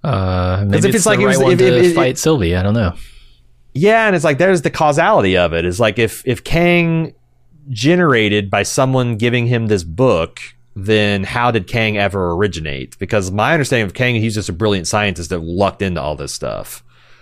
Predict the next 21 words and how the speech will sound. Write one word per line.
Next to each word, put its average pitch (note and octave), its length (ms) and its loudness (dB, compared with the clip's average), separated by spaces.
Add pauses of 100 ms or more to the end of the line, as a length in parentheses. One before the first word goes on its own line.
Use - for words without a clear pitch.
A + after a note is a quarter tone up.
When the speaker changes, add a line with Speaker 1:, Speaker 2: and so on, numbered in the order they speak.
(380)
Speaker 2:
Um, E2+ 800 -2 (440)
so, D3 180 0
like, C#3 160 0
my C#3+ 140 0
understanding A#2+ 360 0
is, F#2+ 80 -2
like, G2 200 0
this A#2+ 200 0
is G2+ 160 -2
not G#2+ 300 -2
a F#2 40 -2
special G2 360 -2
Kang. G#2 340 -2
This G#2 160 -2
is F#2+ 80 -4
just F#2+ 180 -6
a F#2 60 -6
Kang G2 380 -4
that F2+ 260 -4
the, E2+ 480 -2
the, E2 240 -6